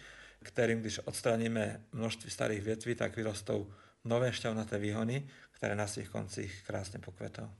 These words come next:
Pomocí tohoto řezu se za prvé zbavujeme starého a nepotřebného dřeva a za druhé, jak jsem řekl, už motivujeme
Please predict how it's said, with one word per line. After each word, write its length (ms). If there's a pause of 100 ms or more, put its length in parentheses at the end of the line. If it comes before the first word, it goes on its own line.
(280)
Pomocí 360
tohoto 360
řezu 240
se 340
za 160
prvé 460
zbavujeme 720
starého 800
a 300 (100)
nepotřebného 680
dřeva 560 (420)
a 120
za 120
druhé, 360
jak 140
jsem 140
řekl, 400
už 260 (240)
motivujeme 720